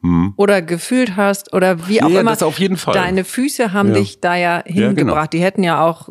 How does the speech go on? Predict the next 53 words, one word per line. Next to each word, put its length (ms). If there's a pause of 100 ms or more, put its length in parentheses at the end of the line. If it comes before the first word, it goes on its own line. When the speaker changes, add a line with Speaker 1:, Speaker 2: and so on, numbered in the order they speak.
Speaker 2:
sich 320
irgendwie 460
am 120
Kiosk 400
noch 120
eine 100
Cola 240
kaufen 240
können 260
oder 380
Speaker 1:
Absolut. 500
Speaker 2:
sonst 220
was. 140
Speaker 1:
Ja, 220
ja, 140
Speaker 2:
Doof 180
Speaker 1:
ja. 20
Speaker 2:
gucken 420
oder 240
was 120
kann 160
man 80
Speaker 1:
Hm, 40
Speaker 2:
alles 140
machen. 160
Speaker 1:
kann 100
ich 80
super, 400
ja. 160
Speaker 2:
Ja. 200 (600)
Aber 160
Speaker 1:
Also, 180
Speaker 2:
es, 100
es 100
ging 100
Speaker 1:
ich, 80
ich 60
Speaker 2:
offensichtlich 280
Speaker 1:
weiß 220
bis 160
heute 320
nicht, 320
was 160
das 180
war. 160
Ich, 200
ich 180
könnte 220
es 100
auch 160
nicht 300
erklären. 500
Speaker 2:
Mhm. 380